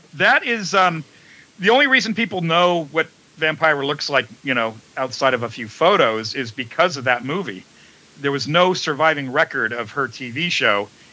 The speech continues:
in, until very recently. They found about two or three minutes. Uh, somebody found a, a commercial for the show.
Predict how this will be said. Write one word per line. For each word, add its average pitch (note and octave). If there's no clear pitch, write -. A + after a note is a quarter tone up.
in, B2
until B2
very E3+
recently. C#3+
They A2
found C3
about A2
two E3+
or D#3+
three D3
minutes. B2+
Uh, A2
somebody C3+
found B2+
a, A2+
a -
commercial C3
for -
the A2
show. G2+